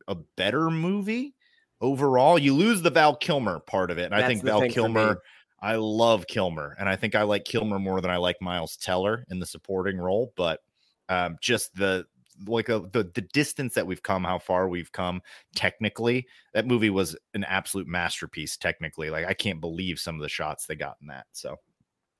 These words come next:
Speaker 1: I'm happy
Speaker 2: Hey,
Speaker 1: with that one here.
Speaker 2: put me in an interesting predicament here, because for me, it's down to The Color of Money, A Few Good Men, and the Mission Impossible franchise.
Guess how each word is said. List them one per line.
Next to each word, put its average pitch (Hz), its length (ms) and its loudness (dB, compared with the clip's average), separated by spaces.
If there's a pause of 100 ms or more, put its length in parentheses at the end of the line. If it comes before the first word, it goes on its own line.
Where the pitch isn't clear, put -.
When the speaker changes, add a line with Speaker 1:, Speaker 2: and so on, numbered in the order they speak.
(160)
Speaker 1:
I'm - 80 -16
happy 80 220 -4
Speaker 2:
Hey, 71 80 -6
Speaker 1:
with 69 80 -12
that 76 180 -8
one 78 140 -12
here. 78 180 -10 (400)
Speaker 2:
put 214 160 2
me 262 160 2
in 214 100 6
an 185 60 0
interesting 175 420 -2
predicament 135 600 0
here, 98 340 -6
because 120 560 0
for 127 100 -6
me, 156 280 4
it's 127 420 0
down 135 360 0
to 135 160 -2
The 120 100 0
Color 165 320 6
of 170 80 2
Money, 139 420 4 (220)
A - 40 -14
Few 156 260 0
Good 139 280 4
Men, 123 400 2 (760)
and 131 140 0
the 127 60 0
Mission 135 280 0
Impossible 120 460 0
franchise. 92 640 -10